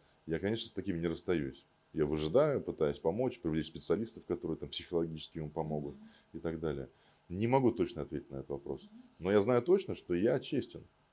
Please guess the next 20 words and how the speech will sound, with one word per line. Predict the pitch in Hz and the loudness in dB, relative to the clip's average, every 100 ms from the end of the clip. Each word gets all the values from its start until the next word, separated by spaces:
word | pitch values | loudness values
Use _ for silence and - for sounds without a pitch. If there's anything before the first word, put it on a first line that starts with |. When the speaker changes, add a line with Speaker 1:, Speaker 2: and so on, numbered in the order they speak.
| _ | _
Speaker 2:
Мгм. | - - - - - _ - | -20 -20 -20 -20 -20 _ -4
Speaker 1:
Как, | 78 - | -4 -4
то | |
есть | 78 - | -4 2
я | 117 | 4
делаю | 123 110 | 6 6
для | 80 | 6
него | 87 85 | 2 0
всё, | - 90 | -2 -6
что | 95 | -4
могу. | 98 117 160 156 _ - | -2 -2 -4 -6 _ -8
Могу | 82 104 110 | 2 4 4
выждать | 98 101 78 - | 4 2 0 -6
какое-то | 78 87 80 82 | -2 -2 0 2
время, | 107 120 | 2 0
это | 78 82 | -2 0
может | 87 76 | -2 0
быть | 73 | 0
даже | 71 | 0
год. | 69 76 | 2 4